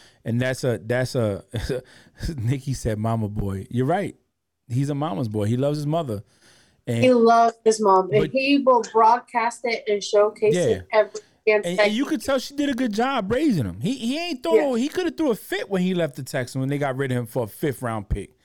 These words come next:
Speaker 1: Let's, let's just be clear. They disrespected that man's name. And, and, and, and, "Oh, you, we're gonna trade you to the Cardinals, and we're only gonna do it for a s-, a fifth rounder." You know what I'm saying? Or whatever round it was.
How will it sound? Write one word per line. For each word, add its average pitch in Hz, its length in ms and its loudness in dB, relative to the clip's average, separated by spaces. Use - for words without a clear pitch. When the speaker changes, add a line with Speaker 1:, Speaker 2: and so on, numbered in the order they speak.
Speaker 1:
Let's, 214 200 -2
let's 226 180 -4
just 240 140 -6
be 214 120 -2
clear. 220 360 -2
They 180 100 0
disrespected 233 840 -4
that 135 180 -2
man's 127 320 -4
name. 110 360 -6
And, 151 160 -4
and, 147 220 -6
and, 156 240 -4
and, 160 200 -6
"Oh, 160 240 0
you, 175 160 -2
we're 208 160 -4
gonna 233 180 -2
trade 226 300 -6
you 208 80 0
to 170 80 0
the 143 80 0
Cardinals, 180 500 0
and 143 160 -2
we're 170 60 0
only 185 160 0
gonna 180 160 -2
do 180 100 2
it 160 60 0
for 143 320 -2
a 160 60 -4
s-, - 320 -4
a 147 80 0
fifth 185 380 -4
rounder." 131 400 0
You 127 140 -2
know 156 40 0
what 156 60 0
I'm 151 60 -4
saying? 165 360 -4
Or 196 100 2
whatever 262 240 2
round 147 340 0
it 143 80 0
was. 147 300 0